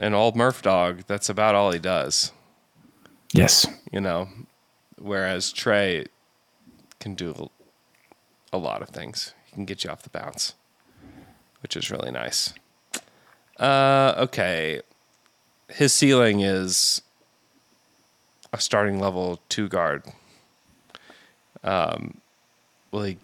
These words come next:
Speaker 1: it's a, like, a two percent chance that he's a starting level two guard. But I think the,
Speaker 2: Mm-hmm.
Speaker 1: the vision for him on this team is that he's your scorer off the bench. He's the,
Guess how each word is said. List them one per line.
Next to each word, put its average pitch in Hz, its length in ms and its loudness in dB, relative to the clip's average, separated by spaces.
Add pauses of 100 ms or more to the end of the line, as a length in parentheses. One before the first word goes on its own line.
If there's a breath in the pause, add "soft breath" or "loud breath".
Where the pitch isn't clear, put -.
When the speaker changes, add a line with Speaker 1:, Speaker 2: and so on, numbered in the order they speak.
Speaker 1:
it's - 240 -6
a, 92 80 -2
like, 92 240 -6
a 90 180 0 (320)
two 131 160 0
percent 104 360 0
chance 98 400 -2
that 92 100 -8
he's 90 140 -8
a 90 80 -8
starting 95 340 2
level 87 200 -4
two 90 200 -8
guard. 76 360 -4 (480 soft breath)
But 101 140 2
I 107 60 2
think 131 160 0
the, 110 100 0
Speaker 2:
Mm-hmm. 120 220 12
Speaker 1:
the 120 140 4
vision 127 340 4
for 101 160 2
him 95 160 4
on 95 100 2
this 160 180 4
team 90 200 0
is 90 100 -2
that 87 140 -4
he's 92 320 -4
your 78 160 -4
scorer 87 440 0
off 80 200 -2
the - 60 -10
bench. - 400 -8
He's 95 260 -4
the, 87 340 -4